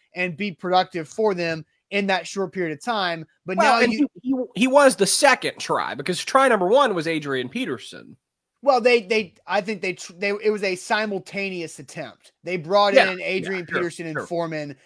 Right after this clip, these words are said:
Speaker 1: the same week because when Adrian Peterson had his first practice with the team, Deontay Foreman was doing the same, get reacclimated to contact type of drills that Adrian Peterson was doing that Derrick Henry did later on when he came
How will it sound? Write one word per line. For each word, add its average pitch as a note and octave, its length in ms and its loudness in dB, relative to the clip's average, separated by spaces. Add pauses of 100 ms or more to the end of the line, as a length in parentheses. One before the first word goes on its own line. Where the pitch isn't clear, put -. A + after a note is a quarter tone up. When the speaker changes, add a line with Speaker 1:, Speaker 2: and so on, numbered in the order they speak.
(160)
Speaker 1:
the D#3+ 60 -10
same F3+ 360 0
week F3+ 360 -4
because F3 460 0 (260)
when F#3 140 -4
Adrian G3 340 0
Peterson G3+ 420 -2
had F3 180 0
his G#3 180 -2
first F3+ 300 -6
practice E3+ 420 -2
with D#3 80 -16
the D3+ 60 -8
team, D#3 400 -6 (240)
Deontay F3 420 -2
Foreman F#3+ 320 -2
was E3+ 140 -6
doing E3+ 140 -4
the D#3 60 -8
same, F3 520 -2 (240)
get F#3+ 240 -2
reacclimated F#3 800 2
to D#3 100 -2
contact F3 720 -2
type F3 240 -2
of D#3+ 80 -8
drills E3+ 480 -2 (220)
that F3 120 -10
Adrian F3 340 -4
Peterson F3+ 440 -6
was D3 120 -12
doing D3+ 380 -6 (200)
that F3 180 -4
Derrick F3+ 300 -2
Henry G#3 260 -4
did E3 380 -4 (200)
later F3+ 360 0
on D#3+ 180 2
when D#3+ 100 -8
he G#3+ 140 -4
came D#3 360 -8